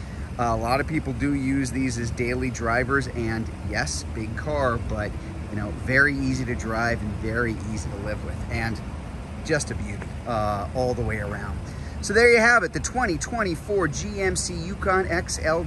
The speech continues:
Denali Ultimate. If you'd like to learn more about this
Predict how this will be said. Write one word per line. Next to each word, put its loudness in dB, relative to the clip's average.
Denali 0
Ultimate. -4
If -4
you'd 6
like 4
to 0
learn 4
more 6
about 4
this 2